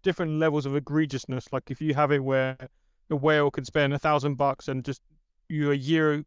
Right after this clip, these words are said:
ahead of a free to play, yes, that's egregious. But, like, for example, cosmetics, Fortnite, there's, there's a really expensive skin that can be traded, then I don't see the negative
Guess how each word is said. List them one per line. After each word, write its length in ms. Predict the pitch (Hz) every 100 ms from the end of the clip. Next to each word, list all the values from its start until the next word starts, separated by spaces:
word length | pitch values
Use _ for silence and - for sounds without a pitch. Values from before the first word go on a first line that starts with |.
| _
ahead 380 | 156 139 147 139
of 260 | 143 135 -
a 60 | -
free 200 | 170 165
to 100 | -
play, 300 | 143 139 139 _ _ _ _ _ -
yes, 300 | 151 - -
that's 240 | 175 147
egregious. 500 | 147 147 143 127 120 - _ -
But, 140 | 156
like, 260 | 151 143 - _
for 120 | 160
example, 280 | 151 151 139
cosmetics, 720 | - 156 185 170 135 - - _ _ _ _ -
Fortnite, 440 | 175 147 135 135 _ _ _ _ _ _
there's, 180 | 170 151
there's 220 | 160 160
a 60 | 151
really 200 | 175 180
expensive 440 | 156 180 160 143
skin 400 | 135 - 170 131 - _ _ _ -
that 140 | 147
can 200 | - 165
be 100 | 135
traded, 460 | - 226 185 135 - _ _ _ -
then 380 | 156 175 135 143 _ _ _
I 140 | - 151
don't 200 | 160 156
see 440 | - 156 151 147 - _ _ _
the 120 | 147
negative 640 | 147 156 143 - 143 131